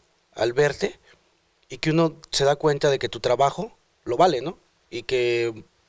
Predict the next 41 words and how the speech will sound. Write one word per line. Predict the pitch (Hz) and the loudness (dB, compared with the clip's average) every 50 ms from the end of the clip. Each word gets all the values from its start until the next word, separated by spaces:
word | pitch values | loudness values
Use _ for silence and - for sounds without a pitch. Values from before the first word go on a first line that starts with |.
| _ _ - | _ _ -8
en | 143 131 123 123 123 123 113 | -6 -4 -4 -4 -6 -6 -6
cuestión | - 131 - - 151 151 151 | -6 -6 -2 0 0 0 0
ahorita | 151 143 147 - 170 135 - _ _ _ _ - - - - | 0 -2 0 0 -2 -2 -2 _ _ _ _ -20 -20 -14 -10
con | - 113 113 | -8 -6 -6
ustedes | 104 - 165 160 147 131 | -2 0 0 0 0 -2
que | - 113 | -4 -4
estoy | - 147 147 | -2 0 0
aquí, | 156 156 - 175 170 175 - - - - - - - - - | 0 0 0 -2 -2 -2 -4 -12 -20 -18 -18 -18 -18 -18 -10
se | - - 156 143 | -4 0 2 2
da | 151 | 4
uno | 175 185 202 214 196 | 4 4 2 2 2
cuenta | 214 196 180 170 180 165 | 2 0 2 4 2 2
de | 156 143 | 2 2
que, | - - 131 123 120 120 117 117 113 113 107 - | 0 0 0 0 2 2 0 0 -2 -4 -6 -6
pues, | 127 117 | -6 -6
tu | - 123 | -4 -2
trabajo | - 120 123 143 151 160 | -2 0 0 0 0 -2
está | 151 - - 156 | -2 -2 -2 -2
teniendo | 139 143 147 151 151 131 | 0 0 0 0 0 -2
resultados, | 120 113 - 113 107 139 127 117 113 110 | -2 -4 -6 -4 -2 -2 -2 -2 -4 -6
¿no? | 139 147 | -8 -8
O | |
sea, | 139 - 131 | -8 -6 -6
que | - 120 | -6 -4
tu | - 127 | -4 -2
trabajo, | 113 135 135 135 139 165 175 175 - 190 175 - - - - - - - - | 0 2 2 4 4 4 4 4 2 0 0 0 -4 -14 -14 -14 -10 -4 -2
el | 117 127 | 0 0
esfuerzo | 139 143 - - 170 180 180 165 180 147 | 0 0 0 2 4 4 4 2 0 -2
que | 151 | -2
tú | - 160 | -2 -2
tienes | 151 160 160 160 143 135 | -2 0 0 0 0 2
día | 156 160 156 | 0 0 2
con | - 165 151 147 | 2 0 0 0
día | 147 160 156 | 2 2 2
de | 143 | 2
estar | 131 - - 160 147 - | 2 0 0 0 0 2
ocho | 151 151 160 156 - 143 | 2 2 2 2 0 -6
o | 120 | -4
diez | 120 139 143 - 160 | -2 -2 0 0 0
horas | 151 151 147 | 0 0 0
parado | - - 131 127 135 139 127 127 - | -2 0 0 2 2 2 2 0 -2